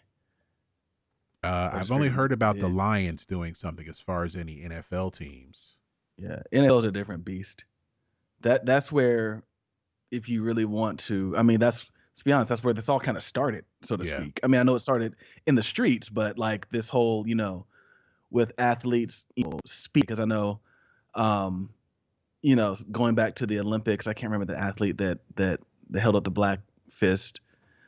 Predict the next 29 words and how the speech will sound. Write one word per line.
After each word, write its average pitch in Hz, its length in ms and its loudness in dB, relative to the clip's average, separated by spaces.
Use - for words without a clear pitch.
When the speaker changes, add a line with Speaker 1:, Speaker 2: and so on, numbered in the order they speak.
Speaker 2:
glove 107 260 4
fist, 104 360 0
and 107 140 2
then 107 180 2
you 107 100 2
had, 98 460 0
um, 92 500 -4
the 113 120 2
player 120 420 4
in 110 120 0
the 107 80 0
nineties 107 760 -2
who 120 120 -4
played 110 220 0
for 107 60 -2
the 98 80 -4
Nuggets, 101 520 -2
whose 101 180 -4
name 101 140 0
I 98 80 -4
can't 98 220 -6
remember. 98 520 -2
Speaker 1:
Oh, 107 140 -10
Mahmoud? 113 420 -8
Speaker 2:
Uh, 110 100 4
Mahmoud 113 240 6
Speaker 1:
Mahmoud 127 160 8
Rauf? 120 300 4
Speaker 2:
Rauf. - 200 -16